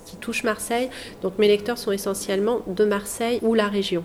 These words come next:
Mais il n'y a pas que des Marseillais. Il y a ce qu'on appelle aussi les néo-Marseillais. Et en fait, il y a énormément de Parisiens, par exemple, qui sont venus s'installer et qui me disent, « Oh, mais si vous saviez, je, je, je lisais votre blog avant de venir, ça fait un an ou deux, je lisais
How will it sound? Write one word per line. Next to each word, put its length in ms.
Mais 300
il 100
n'y 120
a 40
pas 180
que 80
des 100
Marseillais. 580
Il 100
y 40
a 40
ce 80
qu'on 120
appelle 220
aussi 260
les 100
néo-Marseillais. 840
Et 60
en 60
fait, 200
il 20
y 40
a 160
énormément 400
de 60
Parisiens, 520
par 140
exemple, 400
qui 120
sont 180
venus 280
s'installer 580
et 40
qui 180
me 140
disent, « 400
Oh, 280
mais 60
si 220
vous 80
saviez, 540
je, 200
je, 260
je 140
lisais 340
votre 200
blog 340
avant 220
de 60
venir, 440
ça 140
fait 160
un 160
an 100
ou 60
deux, 340
je 140
lisais 420